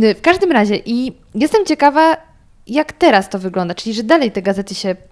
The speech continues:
pojawiają, e, ale to, co mnie bardziej interesuje, czy właśnie teraz Polacy więcej grają w gry, czy kiedyś grali?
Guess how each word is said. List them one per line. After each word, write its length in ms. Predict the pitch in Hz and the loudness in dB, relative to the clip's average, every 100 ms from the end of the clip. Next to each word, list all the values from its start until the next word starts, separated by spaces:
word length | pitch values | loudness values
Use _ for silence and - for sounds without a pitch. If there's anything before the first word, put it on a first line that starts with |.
| _ _ | _ _
pojawiają, 600 | 220 196 196 175 175 269 - _ - - _ 214 | -2 0 0 -2 -4 -6 -12 _ -20 -20 _ -4
e, 140 | 208 - | -4 -2
ale 520 | 214 233 247 254 247 - _ | -2 0 0 0 -6 -12 _
to, 120 | 269 | -8
co 160 | 262 254 | -6 -6
mnie 220 | 247 247 | -4 -4
bardziej 260 | 226 254 277 | -4 -4 -4
interesuje, 360 | 262 254 262 | -6 -4 -6
czy 140 | 254 226 | -8 -6
właśnie 320 | 262 - 262 - _ _ _ | -6 -4 -10 -12 _ _ _
teraz 380 | - 269 208 196 | 2 2 2 -4
Polacy 800 | - 233 220 196 - 202 190 196 - _ _ _ 208 | -4 0 0 -2 -4 -4 -4 -8 -20 _ _ _ -14
więcej 440 | 208 240 220 233 | -2 -2 0 -2
grają 340 | 202 185 190 | 0 0 -2
w 60 | 185 | -6
gry, 180 | 196 233 605 _ _ _ | -6 -6 -6 _ _ _
czy 160 | - 311 | -6 -6
kiedyś 360 | 311 180 180 180 | -2 -4 -4 -8
grali? 400 | 175 151 170 | -6 -6 -10